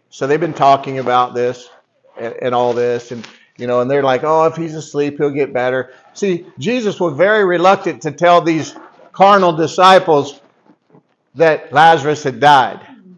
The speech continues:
He knew it. But he said, "He's asleep." <laughs> And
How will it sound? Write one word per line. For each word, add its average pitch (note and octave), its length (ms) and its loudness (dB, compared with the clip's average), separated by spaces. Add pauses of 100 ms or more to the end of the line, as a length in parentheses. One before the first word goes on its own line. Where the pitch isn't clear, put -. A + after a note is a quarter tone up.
(160)
He F#3 140 -4
knew G3 240 4
it. A#2 260 -2 (1120)
But D#3 120 0
he F#3+ 140 2
said, E3 220 2
"He's G3 240 -2
asleep." F3+ 560 -2 (1200)
<laughs> - 300 -12 (1200)
And D#3+ 460 2